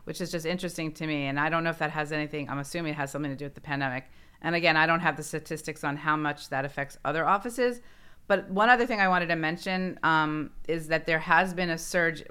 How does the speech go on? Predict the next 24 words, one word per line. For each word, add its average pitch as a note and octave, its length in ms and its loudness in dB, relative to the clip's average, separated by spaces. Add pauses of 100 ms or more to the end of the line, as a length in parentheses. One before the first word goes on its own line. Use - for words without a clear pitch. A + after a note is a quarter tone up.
(100)
in E3 200 -2
certain D#3+ 320 -2
states D#3+ 460 -6
in E3+ 100 -4
the D#3+ 80 -4
country E3 460 -4
on D#3 260 0
post-viral D#3 1040 2 (180)
bacterial E3 640 0
superinfections. B3 1200 -2
Um, D#3+ 420 6 (440)
so G3 180 2
something A3+ 280 2
to A3 100 4
look F#3+ 180 2
out F#3+ 240 8
for, E3 480 6
um, D3+ 460 4
and E3+ 160 2
we F3 80 0
did F3+ 140 -2
have F3 140 4
a E3+ 60 -4
case E3 320 -6